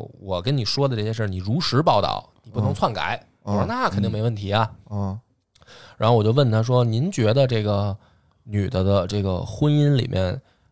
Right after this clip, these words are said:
Speaker 1: 呃，她现在遭受家暴这件事儿，你怎么看嘛？”
Speaker 2: 嗯。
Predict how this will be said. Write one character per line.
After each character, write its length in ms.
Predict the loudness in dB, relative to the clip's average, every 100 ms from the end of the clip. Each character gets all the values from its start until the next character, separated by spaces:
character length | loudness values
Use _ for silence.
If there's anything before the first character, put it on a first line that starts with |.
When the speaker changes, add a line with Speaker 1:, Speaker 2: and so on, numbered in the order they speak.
| _
Speaker 1:
呃， 300 | -10 -8 -8 -12 _ _ _
她 140 | -6 -4
现 160 | 0
在 80 | 0
遭 200 | 2 2
受 180 | 0 -4
家 240 | -4 -2
暴 180 | 0 0
这 100 | -2
件 160 | -6 -6
事 120 | -4
儿， 40 |
你 120 | -2 -2
怎 100 | -4
么 60 | -6
看 280 | -2 -2 -2
嘛？” 160 | -8 -14 _
Speaker 2:
嗯。 260 | -2 -2 -2